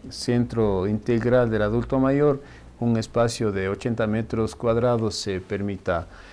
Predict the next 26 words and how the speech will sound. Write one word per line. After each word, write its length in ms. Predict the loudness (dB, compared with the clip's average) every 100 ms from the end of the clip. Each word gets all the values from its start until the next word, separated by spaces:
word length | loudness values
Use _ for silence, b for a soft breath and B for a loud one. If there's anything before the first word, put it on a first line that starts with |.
| B -6
elegantemente 1000 | 2 6 6 6 4 2 4 2 2 2
y 100 | 2
sanamente 880 | -2 0 4 4 4 4 2 2 0
y 80 | 2
digna 480 | 6 8 8 4 0
y 80 |
limpiamente 840 | 2 2 2 0 0 0 -2 -4 -4
atender 600 | -6 -4 -4 0 0 0
en 140 | -2
este 180 | -4 -6
tema, 400 | -4 0 0 0
que 80 | -2
va 100 | -4
a 40 |
ser 300 | -2 0 -2
completo 560 | -2 -4 -2 -4 -4 -4
como 300 | -2 -2 0
es 480 | 0 -2 -4 -6 -8
el 160 | -8 -6
trabajo 360 | -2 -2 -2 -4
como 200 | -4 -4
se 140 | -4
hace 200 | -6 -6
en 80 | -6
Cuenca, 400 | -4 -4 -4 -6
¿no? 200 | -6